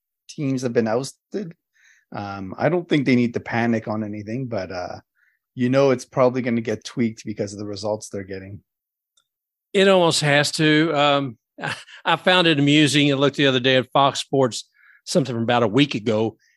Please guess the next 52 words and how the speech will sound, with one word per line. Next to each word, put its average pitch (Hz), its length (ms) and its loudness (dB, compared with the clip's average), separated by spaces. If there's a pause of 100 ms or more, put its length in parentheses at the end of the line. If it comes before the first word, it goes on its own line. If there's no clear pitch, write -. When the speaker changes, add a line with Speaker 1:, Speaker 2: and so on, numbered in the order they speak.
(120)
Speaker 2:
and 127 280 0
who 147 180 4
they 139 220 4
had 135 560 -2
as 113 140 -6
far 127 240 -2
as 101 180 -6
which - 380 -8
twelve 139 340 -2
teams 131 380 -2
would 110 140 -6
still 160 320 0
be 175 180 0
there 151 440 0
at 107 100 -8
some 104 240 -8
point. 104 280 -10 (560)
And 156 360 4
Speaker 1:
Mm-hmm. 143 80 4
Speaker 2:
amazingly 165 340 4
enough, 160 240 4
the 143 300 2
last 160 420 2
three 170 320 4
were 143 140 4
the 120 220 0
<laughs> - 60 -2
ones 175 300 6
who 226 80 0
were 185 80 0
still - 240 0
there 160 140 2
with 131 200 -4
eight 156 220 -2
teams 156 280 -4
still 143 260 0
left 151 240 0 (340)
in 147 120 0
the 123 60 0
postseason 123 720 0
at 104 100 -4
that 117 220 0
point. 131 280 2 (360)
And 127 180 0
I 123 40 0
thought, 139 180 0
okay, 165 360 2
you, 139 200 2
you 143 160 -4
put 165 360 2
the, 139 320 2
uh, 131 140 4